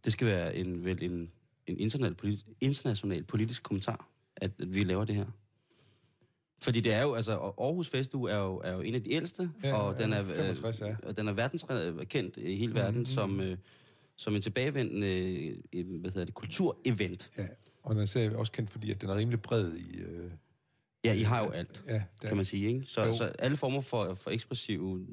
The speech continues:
Speaker 1: ting er repræsentative
Speaker 2: Ja.
Speaker 1: under de-, under den her uge.
Speaker 2: Ja.
Speaker 1: Øhm, så kommentaren til det er også det der med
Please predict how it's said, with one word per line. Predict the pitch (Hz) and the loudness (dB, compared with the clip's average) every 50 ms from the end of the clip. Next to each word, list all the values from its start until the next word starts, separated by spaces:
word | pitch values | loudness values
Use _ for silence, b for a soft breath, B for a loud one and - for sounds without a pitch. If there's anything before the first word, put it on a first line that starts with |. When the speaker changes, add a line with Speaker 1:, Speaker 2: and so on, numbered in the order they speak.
| - - | -10 -2
Speaker 1:
ting | - 120 110 - - | 0 0 0 0 0
er | 101 95 | 0 0
repræsentative | 92 98 - 120 117 - - - - 104 92 80 80 - | 0 -2 -2 -4 -8 -8 -10 -4 -2 0 0 0 0 -2
Speaker 2:
Ja. | - 90 | 0 0
Speaker 1:
under | 98 87 90 - | 0 0 0 0
de-, | - 90 92 92 - | 0 0 0 0 0
under | 98 101 90 | 0 -2 0
den | 98 95 95 | 0 0 0
her | 98 - | 0 0
uge. | - 104 113 139 | 0 0 0 0
Speaker 2:
Ja. | 139 110 107 101 B B B B B B B B B B _ _ 110 113 | 0 0 -2 -4 B B B B B B B B B B _ _ 4 4
Speaker 1:
Øhm, | 107 101 98 95 95 95 92 92 90 90 85 82 82 b b b b b b b b b b _ _ _ | 4 4 4 2 2 2 0 0 0 -2 -4 -4 -8 b b b b b b b b b b _ _ _
så | - - - 113 101 - - - | -6 -2 0 0 0 0 -4 -4
kommentaren | - 110 110 107 - 139 127 131 131 | 0 2 2 2 2 2 0 0 -2
til | 120 110 95 | -4 -2 0
det | 117 120 113 | 2 2 4
er | 101 101 | 4 2
også | 101 101 - | 2 0 -2
det | - 101 | -2 -2
der | 101 | 0
med | 101 98 98 98 95 92 | 0 2 2 2 0 0